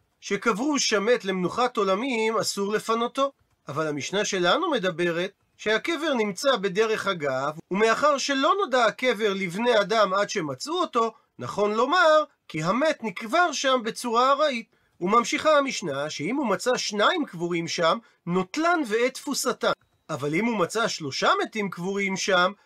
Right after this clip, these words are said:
אז אם יש בין זה לזה מדלת אמות ועד שמונה אמות, הרי זו שכונת קברות. ומסביר התוספות שבזמן המשנה היו רגילים לקבור במערות קבורה, והתנא שלנו סובר שגודל המערה הוא ארבע אמות על שמונה אמות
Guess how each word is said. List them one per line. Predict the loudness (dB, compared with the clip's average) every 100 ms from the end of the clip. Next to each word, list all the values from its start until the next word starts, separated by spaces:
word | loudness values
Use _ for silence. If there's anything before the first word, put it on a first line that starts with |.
| _
אז | -12 -4
אם | -2 0
יש | 0 0 0
בין | -2 -2 -2
זה | -2 0
לזה | 0 0 -2 -4 _ -6
מדלת | -4 -2 0 0 0 -2
אמות | 0 2 0 0
ועד | -2 -2 0
שמונה | -2 -2 0 0 0 0
אמות, | -2 -4 -4 _ _
הרי | -8 -4 -2
זו | -2 0 2 2
שכונת | -2 -4 0 0 0
קברות. | -2 -2 -2 -6 -8 _ _ -2
ומסביר | 0 0 2 4
התוספות | 4 2 -6 -6 -8 -8 -10 _ _
שבזמן | -12 -10 -4 0 2 2
המשנה | -2 -2 0 2 4
היו | 2 0 -2
רגילים | -2 -4 -2
לקבור | -4 -6 0 2
במערות | 2 2 4 4 2 -2
קבורה, | -6 -4 -2 -2 _ _ _ -20
והתנא | -8 -2 0 0
שלנו | 0 0 0
סובר | -2 -2 2 4 4 2
שגודל | -4 -4 -2 0 -2
המערה | 0 2 2 2 2
הוא | 2 -2 0
ארבע | 2 2 4 4
אמות | 4 2 0
על | -2
שמונה | -4 -2 -2 0 -2
אמות | -2 -4